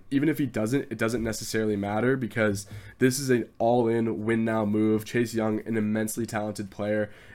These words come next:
And again, it makes it not as big of a deal, especially with all the capital they already have in next year's draft, to give up a third-round compensatory pick. And they still have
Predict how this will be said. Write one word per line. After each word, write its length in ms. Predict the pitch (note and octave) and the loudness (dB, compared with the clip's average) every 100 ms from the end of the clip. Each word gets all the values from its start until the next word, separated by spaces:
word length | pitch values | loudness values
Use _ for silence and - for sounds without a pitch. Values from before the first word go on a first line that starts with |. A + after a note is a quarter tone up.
| - | -4
And 180 | B2+ | 0
again, 360 | C3 C#3 A#2+ - - | 2 2 0 -4 -6
it 100 | A#2+ | 0
makes 220 | B2+ B2+ | 0 2
it 100 | C3+ | 0
not 400 | A2+ A2 A2+ - - - | 0 0 0 -2 -10 -10
as 280 | G2+ A2+ A2+ | -4 -4 -2
big 160 | A#2+ | -2
of 80 | A#2+ | -2
a 40 | A2 | -2
deal, 300 | A2+ A#2+ A#2 | -2 -2 -2
especially 460 | G#2+ - A2+ B2+ | -6 -4 -4 -2
with 80 | A#2 | -4
all 180 | - A2 | -2 -4
the 80 | G#2+ | -4
capital 460 | - G#2 A2+ A2 | -4 -6 -4 -4
they 160 | G#2+ G2+ - | -4 -4 -4
already 260 | G#2 G#2 | -2 -2
have 380 | G2 F#2+ G2+ G#2+ | -4 -6 -4 -4
in 100 | G#2 | -4
next 260 | G2+ F#2+ - | -4 -8 -6
year's 220 | G#2 F#2+ | -6 -6
draft, 420 | - G2 A#2 B2+ - - - | -6 -2 -2 -6 -14 -20 -2
to 120 | C3 | -2
give 260 | A#2 B2+ | 2 2
up 280 | A#2 A2+ C3+ - | 2 -2 -4 -6
a 80 | A2+ | -8
third-round 720 | - - A2+ A2+ A2 A2 A2 - - | -6 -2 0 0 -2 -2 -4 -8 -8
compensatory 800 | B2 A2 G#2 G#2 A2 A2 A2 G2 | -4 -2 -2 -4 -4 -2 -2 -2
pick. 380 | - G#2+ B2+ - | -4 -4 -4 -4
And 180 | A#2 A2+ | -2 -2
they 80 | |
still 360 | A2+ - - D3 | -2 -2 0 0
have 380 | B2+ B2 B2 | 2 2 0